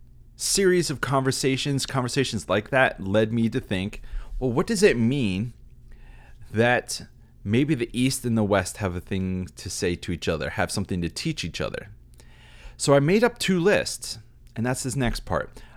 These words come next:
I made up two lists. A one of, uh, approaches to spirituality that happen in the West, and then a list of approaches that happen in spirituality in the East.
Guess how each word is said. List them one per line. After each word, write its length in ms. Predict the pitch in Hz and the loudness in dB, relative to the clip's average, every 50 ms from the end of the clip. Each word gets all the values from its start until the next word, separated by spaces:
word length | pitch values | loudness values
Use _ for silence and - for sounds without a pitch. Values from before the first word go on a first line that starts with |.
| - | -4
I 60 | 104 | 0
made 180 | 107 127 165 190 | 4 8 8 8
up 140 | 196 - - | 8 8 4
two 220 | - - 170 160 | 0 0 2 2
lists. 480 | 139 117 87 55 - - - - - - - - - - - - - - - - _ - - - - - - - - - - | 4 4 2 2 0 -6 -8 -10 -12 -12 -14 -20 -20 -20 -20 -20 -20 -20 -20 -20 _ -20 -20 -20 -20 -20 -20 -20 -20 -18 -8
A 80 | - 107 | -4 -2
one 540 | 113 98 98 98 104 117 123 143 175 175 - - | -2 0 0 2 4 4 4 4 2 0 0 2
of, 400 | - 127 127 123 117 113 110 - - - - - - - - - - - - - - - - - | 4 6 6 6 6 4 2 -4 -16 -20 -20 -20 -20 -20 -20 -20 -20 -20 -20 -20 -20 -18 -8 -6
uh, 540 | 101 101 104 101 98 95 95 98 98 98 - - - - - - - - - - | -4 -2 0 0 2 2 2 0 0 -2 -4 -6 -10 -20 -20 -20 -20 -10 -8 -6
approaches 640 | 110 - - - 139 151 143 160 160 - 180 175 - | -6 -2 -2 2 6 8 8 8 6 4 0 0 0
to 100 | - - | -2 -4
spirituality 800 | - - - - 131 120 127 - - 117 101 98 98 98 104 123 | -6 -4 0 0 2 2 0 0 0 2 4 4 4 4 2 -2
that 160 | 110 104 87 | -2 -2 -4
happen 400 | 95 - 107 95 92 - 104 98 | -4 0 0 0 0 0 0 0
in 80 | 101 110 | 0 0
the 100 | 143 160 | 0 0
West, 400 | 131 104 87 80 110 - - - | 2 2 2 2 2 0 -4 -6
and 180 | - 95 92 87 | -4 -4 0 2
then 200 | 101 101 101 98 | 2 2 2 2
a 60 | 92 | 0
list 320 | 92 104 110 123 - - 113 | 2 4 4 4 2 2 2
of 180 | 101 98 90 - - - - - - - | 2 2 0 -4 -14 -20 -20 -20 -18 -12
approaches 600 | - - - - - 107 104 101 - 110 101 - | -12 -10 -6 0 4 4 4 4 2 -2 -2 -2
that 140 | - - - | -4 -6 -6
happen 580 | - 110 101 101 - - 101 98 95 98 98 - | -2 0 0 0 0 0 -2 -2 0 0 -2 -2
in 200 | - 95 90 90 | -2 -2 -2 -2
spirituality 680 | - - - 95 90 - - 92 87 90 87 92 95 95 | -4 -4 -4 -4 -4 -2 0 0 2 2 2 0 -2 -2
in 140 | - 90 92 | 0 0 0
the 140 | 107 - - | 0 -2 -2
East. 520 | 185 196 - 73 - - - - - - | -4 -4 -4 -4 -4 -6 -8 -8 -10 -12